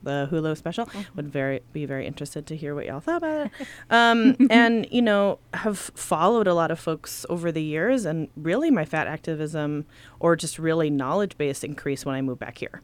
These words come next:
Speaker 2: Mm.
Speaker 3: Yeah.
Speaker 1: Um, and so I, I think there's definitely more to learn, but I've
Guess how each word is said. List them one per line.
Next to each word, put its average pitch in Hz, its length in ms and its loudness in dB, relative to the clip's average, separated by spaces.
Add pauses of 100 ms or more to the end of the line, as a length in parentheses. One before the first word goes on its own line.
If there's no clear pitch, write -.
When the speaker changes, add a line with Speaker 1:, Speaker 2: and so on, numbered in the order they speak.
Speaker 2:
Mm. 226 260 -2
Speaker 3:
Yeah. 170 380 -6
Speaker 1:
Um, 69 260 -8 (180)
and 160 200 -4
so 151 580 0 (100)
I, 123 80 -10 (140)
I 156 220 0
think 156 260 -4
there's 156 300 -4 (120)
definitely 147 460 -6
more 143 200 -4
to - 120 -10
learn, 156 400 -2
but - 240 -6
I've 131 420 -12